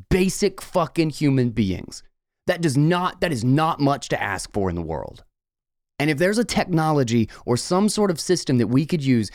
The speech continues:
just getting out nodes for, for the internet and teaching people how to use a Bitcoin wallet and actually having a secure, decentralized money, if that has even a ghost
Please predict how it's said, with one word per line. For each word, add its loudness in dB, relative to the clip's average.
just -6
getting 2
out -2
nodes 2
for, 0
for -2
the 2
internet 0
and 2
teaching 2
people 2
how 0
to 2
use 2
a 0
Bitcoin 0
wallet 2
and 0
actually -2
having 2
a 0
secure, 0
decentralized -2
money, 0
if -2
that 0
has -2
even -2
a -2
ghost 0